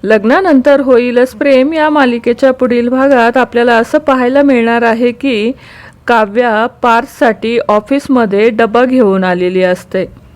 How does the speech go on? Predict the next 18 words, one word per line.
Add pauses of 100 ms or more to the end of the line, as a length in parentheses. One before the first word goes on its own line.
(600)
आणि (520)
ऑफिसमध्ये
जाताच
काव्या
पार्थला
म्हणते
की,
"मी
तुमच्यासाठी
तुमची
फेवरेट
साबुदाण्याची
खिचडी
आणली
आहे." (720)
तेव्हा
पार्थ
म्हणतो